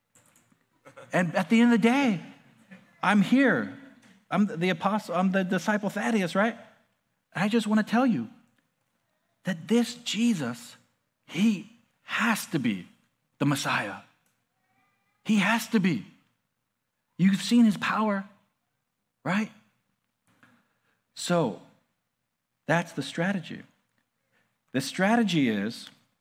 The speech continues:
does, let me ask the question. Does Jesus, Jesus, he says, "Don't go from house to house." Does Jesus not love everybody in this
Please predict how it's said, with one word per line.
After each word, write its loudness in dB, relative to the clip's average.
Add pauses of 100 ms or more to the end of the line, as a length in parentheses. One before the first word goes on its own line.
(960)
does, -4 (200)
let -6
me 4
ask 0
the -8
question. -8
Does 0
Jesus, -2
Jesus, -2 (120)
he -2
says, 0
"Don't 2
go 2
from -2
house -2
to -10
house." -8 (640)
Does -2 (280)
Jesus -4
not 0
love 2
everybody 0
in 2
this -4